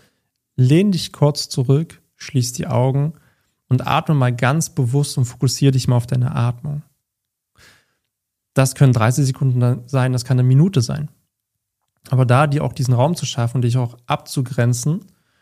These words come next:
Und ja, dir darf es auch gut gehen, auch wenn es anderen Menschen gerade nicht gut geht. Ja, du musst nicht erst gucken, dass alle anderen um sich heru-, um dich herum sich gut fühlen und dann kannst du erst auf dich gucken.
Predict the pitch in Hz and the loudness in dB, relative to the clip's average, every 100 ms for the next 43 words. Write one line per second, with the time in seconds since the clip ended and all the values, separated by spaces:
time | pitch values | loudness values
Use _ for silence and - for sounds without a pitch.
0 | _ _ 131 131 127 143 123 160 151 139 | _ _ 0 4 2 2 4 2 2 0
1 | 139 135 127 139 139 _ _ 143 139 - | -2 -4 0 -2 -2 _ _ 4 4 2
2 | 143 143 156 123 123 120 120 120 139 143 | 4 4 4 2 2 4 4 2 0 0
3 | 131 120 127 120 120 120 127 151 - - | 0 -2 -2 -2 0 2 2 0 -4 -16
4 | _ 131 120 120 - 127 117 - _ _ | _ 0 0 -2 -6 -4 -4 -8 _ _
5 | _ _ _ _ _ _ _ - 123 135 | _ _ _ _ _ _ _ -4 -2 -2
6 | - _ 135 156 175 131 131 123 - 135 | -8 _ 4 4 4 0 0 -4 -4 -2
7 | 127 117 - 120 127 127 135 127 131 - | 0 0 0 -2 0 0 0 0 -2 -4
8 | 120 127 120 120 135 127 120 117 131 131 | -2 -2 -2 2 2 2 2 4 4 4
9 | 123 120 - - _ _ _ _ - 131 | 2 0 -4 -20 _ _ _ _ 2 6
10 | 214 190 - 139 135 165 190 - 123 123 | 6 2 -4 2 4 2 -2 -2 -2 0
11 | 180 190 135 123 135 120 - 117 117 - | 0 2 2 2 -2 -4 -6 -8 -10 -8
12 | 151 - 139 | -12 -10 -10